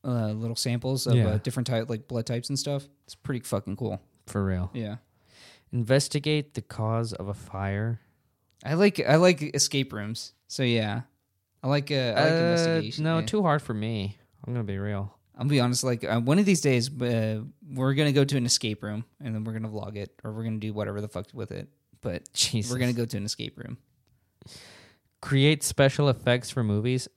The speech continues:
Speaker 2: Uh, all day, baby. I'll learn.
Speaker 1: I'll go, yeah, I'll learn.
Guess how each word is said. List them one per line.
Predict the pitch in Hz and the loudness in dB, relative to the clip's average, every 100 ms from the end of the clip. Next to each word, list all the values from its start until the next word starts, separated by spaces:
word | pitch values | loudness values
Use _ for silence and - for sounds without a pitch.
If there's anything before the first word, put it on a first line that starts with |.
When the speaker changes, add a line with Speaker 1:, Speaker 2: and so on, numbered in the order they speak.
| - | 0
Speaker 2:
Uh, | 110 107 | 2 2
all | 101 - 101 101 | 0 -2 0 0
day, | 104 107 117 | 0 0 -2
baby. | 110 107 107 104 107 113 - - | -2 -4 -4 -4 -4 -6 -10 -4
I'll | 127 120 | -2 0
learn. | 107 104 110 | 0 0 -2
Speaker 1:
I'll | 123 | -4
go, | 180 330 208 117 - | -4 -4 -4 -6 -2
yeah, | 123 139 | 0 2
I'll | 131 208 | 2 2
learn. | 190 120 120 170 208 | 0 2 2 2 2